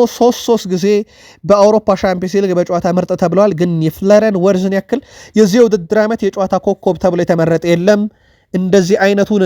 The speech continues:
ድንቅ ተጫዋች ነው ሊቨርፑል ለማስፈረም አስቀድሞ ከተጫዋቹ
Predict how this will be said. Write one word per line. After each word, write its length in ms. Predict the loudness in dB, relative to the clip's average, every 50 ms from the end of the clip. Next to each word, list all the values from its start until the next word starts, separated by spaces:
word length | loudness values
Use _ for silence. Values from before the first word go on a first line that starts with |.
| 0 0
ድንቅ 260 | 0 -2 -2 0 -4 -2
ተጫዋች 340 | -2 -2 0 0 -2 -4 -2 -2
ነው 120 | -4 -2
ሊቨርፑል 420 | -2 0 0 0 -2 -2 -2 0
ለማስፈረም 640 | 0 0 0 0 -4 -4 -4 -2 -2 0 0 0 -2
አስቀድሞ 480 | -4 -4 -6 -6 -6 -4 -4 -2 -2 -2 -2
ከተጫዋቹ 460 | -2 -2 -2 -2 -2 0 -2 0 0